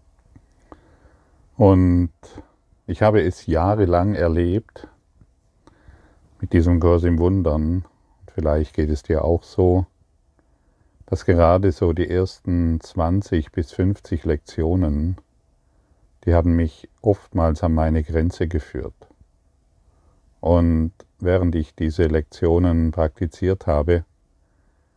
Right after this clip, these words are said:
sind plötzlich Themen aufgetaucht, von denen ich dachte, dass ich das schon längst irgendwie gebacken hätte. Und plötzlich war alles wieder da.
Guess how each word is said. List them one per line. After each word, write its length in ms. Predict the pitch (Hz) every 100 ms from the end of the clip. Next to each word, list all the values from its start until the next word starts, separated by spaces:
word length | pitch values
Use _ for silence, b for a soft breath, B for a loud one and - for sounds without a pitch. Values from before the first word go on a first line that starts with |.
| _ _
sind 440 | - 95 85 -
plötzlich 480 | 90 90 - 87 -
Themen 400 | - 90 107 80
aufgetaucht, 1000 | 69 76 - 73 - 76 73 85 - - - _ _ _ _ _ _ _ _
von 200 | - 85
denen 280 | 82 82 82
ich 200 | 80 -
dachte, 600 | 85 80 - 90 82 85 _ _ _ _ -
dass 280 | 87 78
ich 100 | 80
das 260 | - 80 -
schon 220 | - 82
längst 520 | 80 80 87 - -
irgendwie 540 | 76 82 82 85 80 85
gebacken 480 | 82 87 92 - 71
hätte. 380 | 69 - 82 - _ b b b b b b b b b -
Und 280 | 95 87 -
plötzlich 460 | 92 87 - 87 95
war 200 | 87 -
alles 340 | 82 90 -
wieder 200 | 87 87
da. 440 | - 73 67 71